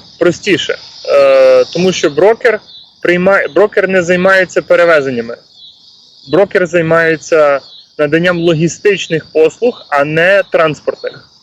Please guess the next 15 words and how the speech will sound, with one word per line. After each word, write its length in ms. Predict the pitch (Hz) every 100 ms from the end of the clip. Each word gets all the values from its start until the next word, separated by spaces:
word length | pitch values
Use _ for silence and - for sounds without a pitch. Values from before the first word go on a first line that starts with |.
| _ - - - _ _ -
Транспортні 520 | 165 160 170 156 156
послуги — 380 | 220 240 226 196
це 80 | 170
послуги 420 | - 185 - 165
з 80 | 151
перевезення, 580 | 175 160 147 151 214 254
логістичні — 680 | 185 160 - 254 - 240
з 240 | 151 147 202
організації 760 | 175 160 170 165 165 127 135
перевезення. 500 | - 127 113 110 123
Це 180 | - 180
є 80 | 160
дві 180 | 160
різних 320 | 165 156 147 131
речі. 260 | 110 -